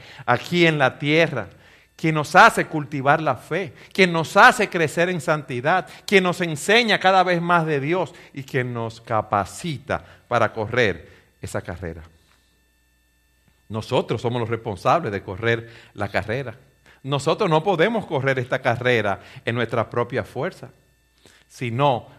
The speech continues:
con la fortaleza que el Señor nos da. Déjeme ponérselo de una manera todavía más clara.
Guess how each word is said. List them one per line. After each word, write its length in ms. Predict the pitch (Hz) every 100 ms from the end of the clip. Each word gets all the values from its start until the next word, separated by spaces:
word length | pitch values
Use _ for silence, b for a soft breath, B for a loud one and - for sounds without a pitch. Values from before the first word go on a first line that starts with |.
| _
con 220 | - 120
la 100 | 120
fortaleza 1200 | 117 - 120 113 139 113 110 160 190 - - 92 95 b b b b
que 160 | - 110
el 80 |
Señor 720 | 104 113 104 104 113 101 85 82 b b -
nos 180 | 87
da. 260 | 80 80 69 _ _ _ _ _ _ _ _ _ b b b b b _ _ _ _ _ _ _ _ _ _ -
Déjeme 260 | 110 165
ponérselo 360 | 156 127 127 120
de 20 |
una 120 | 117
manera 300 | 110 104 104
todavía 360 | 98 95 90 95
más 160 | 92 78
clara. 420 | 87 78 73